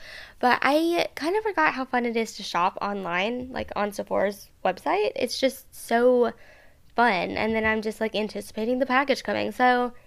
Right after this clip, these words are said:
I very much enjoyed that experience. It was very fun, and I was not ha-, like, not sad to not, you know, to have to spend money. I was just like,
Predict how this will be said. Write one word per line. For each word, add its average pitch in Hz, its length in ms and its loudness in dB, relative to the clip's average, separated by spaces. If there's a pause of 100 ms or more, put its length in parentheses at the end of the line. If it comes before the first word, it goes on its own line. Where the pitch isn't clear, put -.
(640)
I 277 80 0
very 311 180 2
much 330 320 0 (180)
enjoyed 208 460 0
that 190 140 0
experience. - 500 -6
It 240 80 4
was 233 140 0
very 214 180 0
fun, - 300 -4
and 220 160 -6
I 202 40 -2
was 208 260 -2
not 208 220 -2
ha-, 208 180 -8 (140)
like, 220 300 -2
not 220 240 -2
sad 185 320 2
to 180 420 -2
not, - 360 0 (500)
you 233 100 -2
know, - 220 -8
to 233 100 -8
have 214 180 -6
to - 60 -20
spend 208 360 -6
money. 196 420 -4
I 214 60 -4
was 220 120 -4
just 208 200 -8
like, 196 280 0